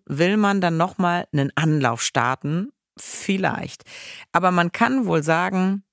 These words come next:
das ganze Projekt steht so ziemlich auf der Kippe. Und ob das jemals noch was wird, keine Ahnung. Für den Bund ergibt sich damit nun wieder eine neue Baustelle.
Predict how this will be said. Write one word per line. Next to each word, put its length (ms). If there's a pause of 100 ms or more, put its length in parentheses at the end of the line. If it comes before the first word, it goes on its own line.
das 240
ganze 400
Projekt 560 (120)
steht 300
so 220
ziemlich 720
auf 120
der 140
Kippe. 360 (260)
Und 180
ob 140
das 180
jemals 640
noch 160
was 220
wird, 340 (420)
keine 360
Ahnung. 260 (680)
Für 160
den 160
Bund 560
ergibt 320
sich 120
damit 340
nun 180
wieder 460
eine 120
neue 360
Baustelle. 720